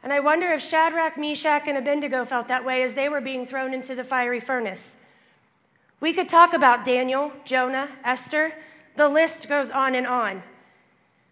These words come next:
But today I want to take a look at a passage in the New Testament about a woman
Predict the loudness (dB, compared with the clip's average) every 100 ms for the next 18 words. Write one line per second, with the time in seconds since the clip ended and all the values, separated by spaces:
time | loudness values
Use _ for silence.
0 | _ _ _ _ _ _ -10 -2 4 6
1 | 6 4 0 -2 -2 -2 -2 -2 -4 -2
2 | -2 -4 -6 -8 -6 -4 -4 -6 -6 -6
3 | -6 -8 -8 -8 -10 -2 0 0 2 2
4 | 2 0 -2